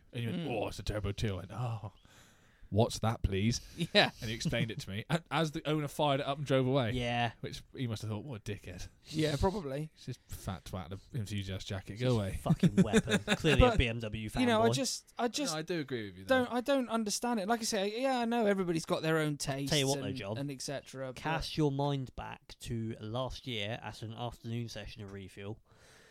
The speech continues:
Speaker 3: Do you remember your yellow Bundy bus sat there?
Speaker 1: <laughs>
Speaker 2: Yes.
Speaker 3: Nobody looking at it, nobody taking any pictures of it, and it is a nice looking car.
Speaker 2: Yeah.
Speaker 3: Even with Ted Bundy vibes.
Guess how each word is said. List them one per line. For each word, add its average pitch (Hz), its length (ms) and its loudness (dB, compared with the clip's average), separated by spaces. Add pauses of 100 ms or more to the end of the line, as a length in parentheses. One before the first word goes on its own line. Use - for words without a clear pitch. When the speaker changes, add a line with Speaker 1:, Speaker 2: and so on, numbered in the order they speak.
(420)
Speaker 3:
Do 165 60 -2
you 196 140 4
remember 151 580 2 (680)
your 147 600 2 (420)
yellow 143 300 2
Bundy 123 280 -2
bus 123 460 -6
sat 120 260 -10
there? 117 180 0 (400)
Speaker 1:
<laughs> - 0 - (440)
Speaker 2:
Yes. 147 300 0
Speaker 3:
Nobody 135 460 4
looking 120 260 -2
at 113 140 -4
it, 120 160 -6
nobody 113 240 -4
taking 113 260 -8
any 110 80 -4
pictures 135 380 -2
of 131 160 0
it, 131 160 0
and 123 160 -8
it 240 160 -4
is 190 160 -2
a 190 40 0
nice 180 280 2
looking 143 260 -4
car. 107 340 -2 (440)
Speaker 2:
Yeah. 139 300 -2 (200)
Speaker 3:
Even 127 240 -2
with 123 180 0
Ted 113 200 -6
Bundy 107 280 -2
vibes. 95 380 -10